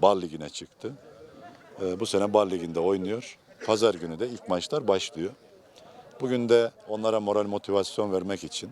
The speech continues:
çalışmaları yerinde görmek için antrenmanları izlemeye geldik. Ben hem hocamız hem teknik ekibi hem de tüm futbolcu kardeşlerimize başarılar diliyorum. İnşallah iyi bir sezon geçirilir ve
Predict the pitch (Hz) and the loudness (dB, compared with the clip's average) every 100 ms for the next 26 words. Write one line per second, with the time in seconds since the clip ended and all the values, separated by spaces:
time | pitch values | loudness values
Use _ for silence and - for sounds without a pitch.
0 | - 98 101 - 95 92 90 90 92 85 | -6 -2 0 -2 -2 -2 0 -2 -4 -2
1 | 90 92 82 - 85 82 - 85 85 82 | -2 -2 -8 -8 -6 -6 -4 -6 -6 -6
2 | 82 85 87 85 78 76 - - - - | -8 -6 -4 -4 -4 -6 -8 -18 -20 -20
3 | - - - - - - 123 123 110 117 | -20 -20 -20 -20 -20 -2 2 2 2 -4
4 | 104 90 87 78 78 101 90 98 98 87 | -2 0 -2 -4 -6 -6 -4 -6 -6 -8
5 | 78 73 78 101 90 - 117 107 - - | -8 -8 -8 -4 -6 -6 -6 -6 -8 -12
6 | - 87 78 80 95 85 80 - 80 78 | -2 -2 -2 -4 -2 -2 -4 -8 -10 -10
7 | - 123 - - - - - 104 107 101 | -8 -8 -10 -20 -20 -20 -2 0 2 0
8 | 98 98 80 76 78 101 - - - - | 2 0 0 -6 -6 -6 -14 -20 -20 -20
9 | - - 120 123 113 107 - 120 101 95 | -18 -8 2 4 4 0 -4 -8 -4 -6
10 | - 90 87 82 - - 80 - 80 82 | -4 -2 0 -2 -6 -8 -6 -4 -6 -6
11 | 127 - - - - - - 98 107 | -8 -10 -20 -20 -20 -20 0 2 2